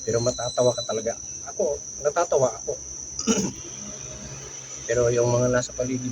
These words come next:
niya, yung iba, parang nakikiramdam lang sa kanya. Pero talagang nakakatawa. Para bang style ni, eh, Miriam Defensor. Ganon. Si Miriam Defensor noon, nag-, nagpapatawa yun.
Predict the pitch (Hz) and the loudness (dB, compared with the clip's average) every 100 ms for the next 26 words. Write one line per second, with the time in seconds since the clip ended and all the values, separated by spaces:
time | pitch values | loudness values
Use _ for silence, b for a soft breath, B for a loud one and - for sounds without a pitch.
0 | 120 104 104 - 123 135 113 110 - - | -2 -4 -4 0 2 4 4 4 2 -4
1 | - - - - - - - 113 113 113 | -12 -12 -12 -12 -12 -10 0 2 4 2
2 | 110 113 - 117 120 120 117 110 107 - | -2 -2 2 2 6 6 6 6 4 0
3 | - - 101 98 60 - - - - - | -2 -2 -4 -6 -10 -10 -8 -6 -6 -8
4 | - - 123 160 160 - 117 147 147 170 | -10 4 8 10 8 6 0 4 6 6
5 | 180 156 135 120 123 135 120 151 180 185 | 6 6 4 2 0 2 8 10 10 6
6 | 180 175 - - - 160 151 151 143 135 | 4 2 6 8 10 6 6 2 2 2
7 | 117 - - - - - - 107 107 104 | -10 -12 -12 -12 -12 -12 -10 -6 -4 -4
8 | - 120 127 120 120 110 110 117 117 101 | 0 4 6 8 6 4 0 2 2 0
9 | 95 113 135 127 - - - 123 123 123 | 0 2 2 0 -6 -12 -6 -2 2 2
10 | 127 127 123 123 127 123 127 123 135 151 | 6 6 4 -2 -2 0 2 4 4 2
11 | 135 127 - 123 - - 120 - 127 120 | 0 -6 -6 -6 -8 -6 -4 4 4 4
12 | - 123 127 131 | 4 4 4 2